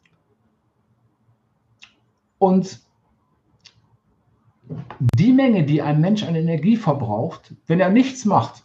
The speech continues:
einfach nur so vor sich hin eifert, das nennen die Grundumsatz. Wenn man, äh,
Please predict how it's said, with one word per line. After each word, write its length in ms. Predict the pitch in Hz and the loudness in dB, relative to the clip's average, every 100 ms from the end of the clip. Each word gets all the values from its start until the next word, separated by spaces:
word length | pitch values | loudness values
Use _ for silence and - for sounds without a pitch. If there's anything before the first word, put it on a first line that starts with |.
| _ | _
einfach 260 | - 185 185 | 0 2 4
nur 100 | 185 | 2
so 140 | 170 | 0
vor 160 | - 165 | 0 0
sich 120 | 151 | 2
hin 180 | 160 123 | 2 2
eifert, 640 | 107 101 - 92 - - _ _ - - | 0 -4 -6 -10 -10 -18 _ _ -20 -6
das 160 | 131 147 | -2 2
nennen 160 | 175 | 4
die 80 | 170 | 2
Grundumsatz. 960 | 156 220 - 113 98 98 - - - _ _ - 165 - _ _ _ | 4 2 2 0 0 -2 -6 -8 -20 _ _ -20 -20 -20 _ _ _
Wenn 180 | 160 185 | 2 2
man, 400 | 180 180 180 165 - | 2 0 -2 -4 -2
äh, 320 | 156 151 151 | 2 2 0